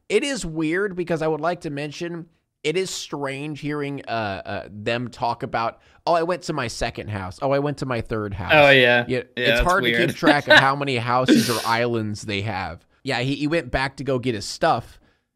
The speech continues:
Speaker 1: and, uh, one of his friends said, "Hey, you probably shouldn't come over here." And he said, "Why?" And then he sent a picture of a turd on his side of the bed.
Speaker 2: <laughs>
Speaker 1: And people are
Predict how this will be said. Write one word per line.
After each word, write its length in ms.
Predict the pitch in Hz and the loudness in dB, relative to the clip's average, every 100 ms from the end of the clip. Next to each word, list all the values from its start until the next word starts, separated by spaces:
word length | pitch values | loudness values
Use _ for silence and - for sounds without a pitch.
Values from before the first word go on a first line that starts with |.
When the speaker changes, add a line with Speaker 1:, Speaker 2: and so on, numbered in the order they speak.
| _ - | _ -2
Speaker 1:
and, 340 | 127 123 113 | -2 -2 -2
uh, 180 | 120 110 | -2 -2
one 200 | 113 139 | -2 -4
of 80 | 120 | -4
his 200 | 113 - | -8 -12
friends 500 | - 147 143 123 110 | -2 0 0 -2 -2
said, 220 | 131 113 | -2 -2
"Hey, 140 | 120 143 | 0 0
you 200 | 123 113 | 0 -4
probably 420 | - 156 160 143 | -2 0 0 -2
shouldn't 380 | - 151 123 104 | -2 -4 -4 -6
come 180 | 127 117 | -4 2
over 300 | 160 117 98 | 2 2 -4
here." 380 | 92 87 92 _ _ _ _ 104 | -6 -10 -12 _ _ _ _ -8
And 80 | |
he 80 | 104 | -6
said, 260 | 101 104 92 | -4 -6 -2
"Why?" 480 | 113 127 90 - - _ - | 2 2 0 -4 -16 _ -8
And 160 | 110 110 | -4 -4
then 80 | 107 | -4
he 60 | |
sent 260 | 104 135 117 | -4 -2 -2
a 40 | |
picture 600 | - - 139 - 123 104 - | -2 0 -2 -2 -2 -2 0
of 360 | 104 98 95 - | -2 -2 -8 -8
a 140 | 95 98 | -4 4
turd 640 | - - 127 95 87 82 - _ - | 6 6 4 2 -2 -8 -16 _ -6
on 140 | 104 | -4
his 140 | 95 92 | -4 -2
side 200 | 110 95 | 0 0
of 60 | |
the 120 | 90 90 | -2 0
bed. 400 | 104 85 85 131 | 0 0 -8 -12
Speaker 2:
<laughs> 60 | - _ _ _ - - - _ _ 131 | -16 _ _ _ -10 -2 -2 _ _ 0
Speaker 1:
And 280 | 139 147 - | 2 2 -2
people 360 | 220 - | -2 2
are 60 | 220 | 8